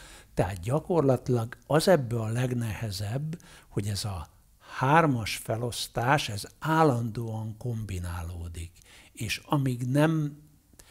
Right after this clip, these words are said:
eh, hány esetben láttuk akár tanítóknál is,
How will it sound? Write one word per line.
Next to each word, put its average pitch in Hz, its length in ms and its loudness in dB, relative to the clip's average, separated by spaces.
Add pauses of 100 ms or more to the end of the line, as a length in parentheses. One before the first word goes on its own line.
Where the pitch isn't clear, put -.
(280)
eh, 131 160 0
hány 160 540 4
esetben 113 600 -2
láttuk 123 540 -2
akár 107 520 -2 (200)
tanítóknál 120 1000 0
is, 127 380 -4